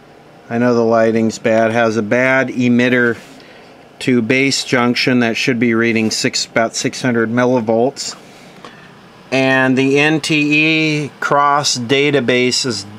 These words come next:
down right now. It's not working.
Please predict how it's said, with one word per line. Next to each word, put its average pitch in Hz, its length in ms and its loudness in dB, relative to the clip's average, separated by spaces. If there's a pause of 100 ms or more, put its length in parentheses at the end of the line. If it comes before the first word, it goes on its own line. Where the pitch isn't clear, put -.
(140)
down 107 560 0
right 98 300 0
now. 101 420 0
It's - 220 -6
not 98 260 -2
working. 127 640 -2